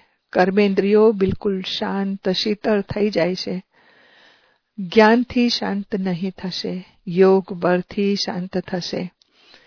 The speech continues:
ભારતવાસી પોકારે છે કે આવીને અમ-, અમને તે ગીતાનું જ્ઞાન સંભળાવો. હવે કોણ આવશે? શ્રી કૃષ્ણનો આત્મા તો અહીં છે.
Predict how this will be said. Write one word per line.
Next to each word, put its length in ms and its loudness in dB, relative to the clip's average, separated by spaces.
ભારતવાસી 800 2
પોકારે 580 0
છે 360 -6
કે 120 -2
આવીને 800 0
અમ-, 300 -4
અમને 480 0
તે 200 6
ગીતાનું 680 -2
જ્ઞાન 260 -6
સંભળાવો. 640 -6
હવે 280 6
કોણ 300 -2
આવશે? 560 -6
શ્રી 260 4
કૃષ્ણનો 720 -2
આત્મા 540 -4
તો 400 2
અહીં 280 4
છે. 360 -6